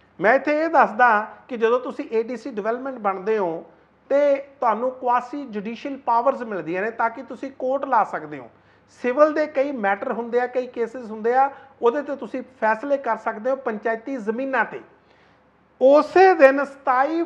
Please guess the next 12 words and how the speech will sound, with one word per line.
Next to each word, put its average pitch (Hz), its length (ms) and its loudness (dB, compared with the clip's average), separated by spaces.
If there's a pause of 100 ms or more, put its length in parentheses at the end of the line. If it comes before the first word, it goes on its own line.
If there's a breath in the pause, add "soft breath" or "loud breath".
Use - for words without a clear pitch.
(100)
ਫਰਵਰੀ 254 380 -4
ਨੂੰ 262 220 -4
ਕੁਲਦੀਪ 240 500 -6
ਸਿੰਘ 254 280 -4
ਨੇ 220 340 -4 (800 soft breath)
ਫਟਾਫਟ, 277 720 6
ਕੋਈ 330 400 0
ਦੇਰ 269 280 0
ਨਹੀਂ 240 180 -8
ਲਾਈ, 208 360 0 (840)
ਤੇ 240 60 6
ਇਹਨੇ 262 640 0